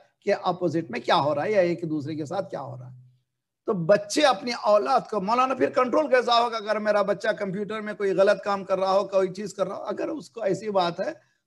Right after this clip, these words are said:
तो आप अपने घर की setting ऐसी रखिए कि जिससे, जैसे मैं आपको बताता हूँ, आजकल जो है, दस पन्द्रह साल पहले जो ऑफिस की सिचुएशन थी, वो ऑफिस की सिचुएशन में ये था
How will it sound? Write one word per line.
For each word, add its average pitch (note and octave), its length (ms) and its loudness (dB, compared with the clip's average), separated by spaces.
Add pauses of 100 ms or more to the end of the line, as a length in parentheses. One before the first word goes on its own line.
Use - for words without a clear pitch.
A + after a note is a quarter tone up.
(100)
तो - 60 -4
आप A3 400 0
अपने G3 260 -6
घर E3 200 -2
की - 180 -4
setting F#3 420 -6
ऐसी E3+ 340 -2
रखिए G3 600 -6 (280)
कि F#3+ 100 0
जिससे, F3+ 320 0
जैसे A3 400 -2
मैं A#3 140 -8
आपको F#3 280 -2
बताता F3 340 -4
हूँ, - 80 -8
आजकल F#3 320 -4
जो E3 140 -2
है, F3 280 -6 (600)
दस A3 320 -2
पन्द्रह G#3+ 260 -2
साल G3 240 2
पहले F#3+ 360 0
जो E3+ 120 0
ऑफिस D#3+ 440 -2
की - 120 -6
सिचुएशन E3 640 -6
थी, C#3 280 -10
वो F#3+ 120 -4
ऑफिस E3+ 300 -6
की F3 100 -6
सिचुएशन D#3 520 -8
में E3 120 -4
ये D3 160 -4
था - 320 -4